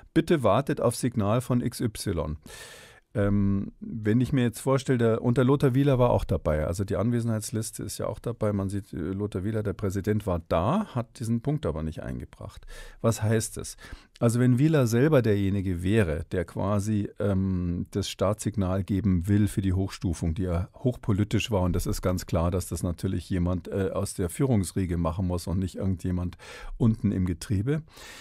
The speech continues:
wenn Wieland, Wieler selber das machen wollte, dann hätte er das selber gesagt.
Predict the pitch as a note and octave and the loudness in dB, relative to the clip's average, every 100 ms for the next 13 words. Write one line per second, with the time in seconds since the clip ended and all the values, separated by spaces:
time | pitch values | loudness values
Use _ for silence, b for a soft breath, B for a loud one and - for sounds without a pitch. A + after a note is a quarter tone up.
0 | B B B A2 A2+ G#2+ D3 D3 C3 A#2+ | B B B 4 6 6 6 6 4 2
1 | - C3+ D3+ C3 G#2+ A2+ D3 C#3 B2 B2+ | 2 2 2 2 2 2 2 0 0 0
2 | A#2 B2+ A2+ A#2+ A#2+ G2 A2 B2 G2 G2 | 2 4 4 4 2 2 2 0 -2 -2
3 | - E2+ E2 E2 E2+ - - - | -2 -4 -4 -6 -8 -8 -10 -16